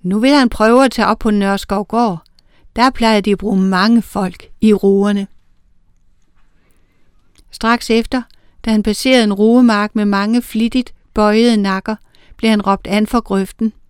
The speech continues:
"Hej, din sjov, og hvad rakker du rundt efter?" Det var Jonas, en af kammeraterne. Leif ville helst have smuttet forbi, men Jonas holdt hakken frem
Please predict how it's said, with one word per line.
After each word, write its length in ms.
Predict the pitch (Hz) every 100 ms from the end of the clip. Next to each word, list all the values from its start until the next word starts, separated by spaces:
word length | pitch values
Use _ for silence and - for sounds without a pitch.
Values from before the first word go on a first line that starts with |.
| _ _ _ _ _ _ _ _ _ _ _ _ - _
"Hej, 280 | - 370 320 202
din 220 | 247 254
sjov, 440 | - 240 247 262
og 100 | 220
hvad 200 | 208 302
rakker 240 | 311 269 208
du 160 | 254
rundt 340 | 294 285 240 196
efter?" 340 | 190 - 190 - _ _ _ _ _ _ _ _ _ _ _ _ - - _ -
Det 200 | - 254
var 320 | 202 190 165 147
Jonas, 640 | 202 220 247 269 - - _ _
en 180 | 254 233
af 80 | 208
kammeraterne. 760 | 208 196 185 220 240 285 254 180 _ - _ _ _ _ -
Leif 440 | 202 196 190 -
ville 260 | 233 220 220
helst 360 | 208 254 240
have 80 | 247
smuttet 400 | 233 226 226 226
forbi, 460 | - 214 - 262 226 - - -
men 240 | - 247 233
Jonas 640 | 214 233 254 285 262 - -
holdt 280 | _ 226 214
hakken 420 | - 226 240 269
frem 340 | - 190 208